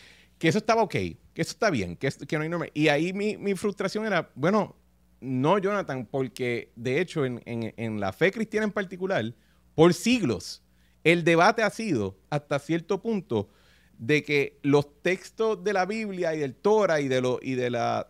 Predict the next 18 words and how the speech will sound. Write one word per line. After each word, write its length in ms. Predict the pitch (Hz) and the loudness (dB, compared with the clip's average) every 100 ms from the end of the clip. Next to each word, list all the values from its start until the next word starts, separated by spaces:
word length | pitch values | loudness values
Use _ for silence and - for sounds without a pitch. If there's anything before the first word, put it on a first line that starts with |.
| _ | _
teología 500 | 135 131 123 160 185 | 0 2 2 2 0
que 100 | 202 | -2
se 120 | 208 | -4
construye 320 | 180 180 185 190 | -2 -4 -2 -2
alrededor 480 | 190 190 185 127 - _ _ | 0 0 2 0 -2 _ _
son 320 | - 151 165 | -4 0 0
complicados 800 | 208 226 220 190 113 104 104 120 _ - - | -2 -4 -4 -4 -2 -2 -2 -6 _ -20 -6
y 140 | 165 | -4
si 200 | 147 147 | -2 0
no 220 | 139 151 190 | 2 2 0
se 340 | 233 226 - - | 0 0 -2 -4
presentan 800 | 185 175 - 208 190 - 131 127 | -2 -2 -2 -6 -6 -6 -8 -6
en 200 | - 131 | -4 -2
el 100 | 127 | 0
momento, 720 | 123 120 127 180 170 - 104 - | 0 0 0 -2 -4 -2 -4 -2
en 160 | 131 123 | -4 -2
la 140 | 117 | 0
edad 360 | 117 156 170 | 0 2 0